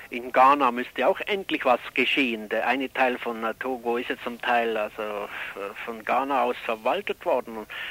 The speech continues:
Und Ghana mit Rawlings ist auch ein Militär an der Macht und da gärt und schwelt es auch. Also das heißt, im Grunde genommen, äh, kann man höchstens so sagen,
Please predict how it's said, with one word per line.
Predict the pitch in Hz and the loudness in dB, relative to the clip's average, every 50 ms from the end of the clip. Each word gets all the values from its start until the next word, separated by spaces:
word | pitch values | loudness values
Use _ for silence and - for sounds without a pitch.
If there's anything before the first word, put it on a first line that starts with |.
| - - - - - - - - - | -8 -8 -8 -8 -10 -10 -12 -10 -6
Und | - - 120 120 117 113 - - - | -2 -2 0 -2 -2 -6 -8 -6 0
Ghana | 147 131 135 147 139 131 127 120 | 2 2 2 4 4 2 2 2
mit | 123 127 120 - - | 0 -4 -6 -6 -2
Rawlings | 123 135 135 135 139 143 127 117 117 120 113 - | 2 4 4 6 6 4 2 0 -2 -8 -10 -10
ist | 131 - - | -8 -4 -2
auch | 139 147 - | -2 -2 0
ein | 170 151 | -2 -2
Militär | 156 180 175 170 165 - - 160 170 175 175 170 160 156 - | -2 -2 -2 -4 -4 -4 -2 0 2 2 2 2 2 0 0
an | 156 156 156 151 143 | -2 -2 -2 -2 0
der | 151 143 | 0 0
Macht | 151 151 156 151 170 - - - - - - - - - - - - - - - - - | 2 4 6 6 6 6 4 -2 -12 -12 -12 -12 -14 -12 -12 -12 -12 -12 -12 -14 -14 -10
und | - - 127 127 123 120 - | -6 -4 -4 -4 -4 -2 2
da | 131 131 131 - - - | 2 2 2 0 -4 0
gärt | - 131 131 131 143 139 - - - | 2 4 4 4 4 2 -2 -8 -8
und | 127 127 | -8 -6
schwelt | - - - - 120 120 123 123 - - | -6 -6 -4 -2 0 0 0 -2 -4 -4
es | 113 107 - - - | -6 -6 -6 0 6
auch. | - 240 269 269 247 151 120 - - - - - - - - - - - - - | 8 10 10 10 10 8 4 2 -2 -6 -6 -8 -12 -12 -12 -12 -12 -14 -12 -6
Also | - - 117 - 135 | -4 -4 -2 -2 -2
das | 120 123 131 127 - | -2 0 -2 0 2
heißt, | 135 131 131 127 120 - | 4 4 4 4 2 0
im | - 123 120 | -6 -4 0
Grunde | 135 139 156 160 143 131 | 0 2 2 2 0 -2
genommen, | 120 131 123 127 131 127 135 135 127 120 117 117 117 117 | 0 0 0 2 2 2 2 2 0 -2 -4 -4 -2 -2
äh, | 113 110 110 110 107 107 - - - - | 0 0 2 2 0 0 -4 -6 -10 -6
kann | - - 123 123 | -4 -4 -2 -2
man | 117 113 | -2 -2
höchstens | 110 131 147 151 - - - - 117 - | -2 -2 -2 -2 -4 -10 -12 -12 -8 -4
so | - 139 160 170 | -2 0 0 2
sagen, | - 165 139 123 120 120 110 117 117 113 | 4 4 6 6 6 4 2 -4 -8 -6